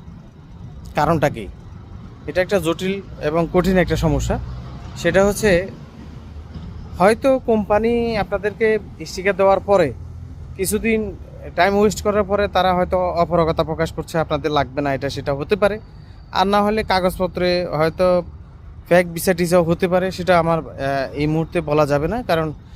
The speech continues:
ডিটেলস বলতে হলে ভিডিও লম্বা করে বলতে হবে। তো আমি শুধু একটা কথাই বলবো, আপনার ভিসা স্টিকার হয়েছে, ম্যান পাওয়ার হচ্ছে না, সেই ক্ষেত্রে আপনি শুধু সজাগ থাকবেন,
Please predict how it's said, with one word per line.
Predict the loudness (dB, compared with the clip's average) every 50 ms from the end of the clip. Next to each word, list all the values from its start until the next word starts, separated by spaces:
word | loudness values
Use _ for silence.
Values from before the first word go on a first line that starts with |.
| -18 -16 -14 -6
ডিটেলস | -4 -4 0 0 0 0 0 -2
বলতে | -4 -4 -4 -2 -2 -2
হলে | -2 0 0 -2 -2
ভিডিও | -2 -2 -2 0 2 2 2
লম্বা | 2 2 2 0 0
করে | 2 2 0 2
বলতে | 0 -2 -4 -4
হবে। | -6 -8 -8 -10 -12 -16 -18 -18 -18 -20 -20 -18 -18 -18 -18 -20 -20 -14 -8
তো | -4
আমি | -2 2 2 2 2
শুধু | 2 4 4 4
একটা | 2 4 0 0 0
কথাই | 0 0 0 0
বলবো, | 0 -2 -4 -4 -6 -8 -10 -14 -18 -20 -20 -18 -18 -18 -12 -4
আপনার | -4 -4 -2 0 -2 -2 -2 -4 -10 -12 -12 -8 -4
ভিসা | -4 -2 2 4 4 2
স্টিকার | 2 0 -2 2 2 2 2
হয়েছে, | 2 0 0 0 0
ম্যান | 0 2 0 0 2
পাওয়ার | 2 2 2 2 0
হচ্ছে | 0 -2 -4 -4 -4
না, | -4 -4 -6 -8 -14 -18 -18 -18 -18 -12
সেই | -4 2 2 2 4
ক্ষেত্রে | 2 -2 -2 2 4 4
আপনি | 4 2 0 -6
শুধু | -4 -4 -4 -4 -4
সজাগ | -2 -2 -2 0 0 0 -2 -2
থাকবেন, | -10 -8 -6 -4 -4